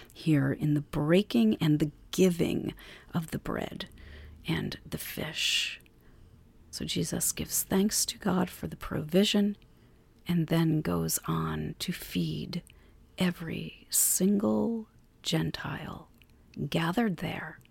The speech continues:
who have been listening for days to his teaching, whom he has been laying his hands upon and healing. He has now done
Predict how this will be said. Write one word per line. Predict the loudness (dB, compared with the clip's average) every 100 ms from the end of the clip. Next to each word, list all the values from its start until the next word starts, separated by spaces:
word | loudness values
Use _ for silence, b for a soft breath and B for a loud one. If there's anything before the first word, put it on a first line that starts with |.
| -20 b b b b
who | 2
have | 2 4
been | 4 4 4
listening | 2 2 4 4 4 2
for | 0 -2
days | -2 0 2 4 4 4 2 2 0
to | 0 -2
his | -2 -4 -2
teaching, | 2 2 4 4 2 -2 -20 -20 B B B B
whom | 8 10 8
he | 4 6 8 6
has | 4 0 0
been | 0 0 2
laying | 2 4 2
his | 0 -2 -6
hands | -2 2 2 2 0 -4
upon | -10 -2 0 2 2
and | 2 -2
healing. | -4 0 4 6 8 8 6 -2 B B B B B
He | 6 8 8
has | 4 0 0 4
now | 4 4
done | 0 2 4 4 6 4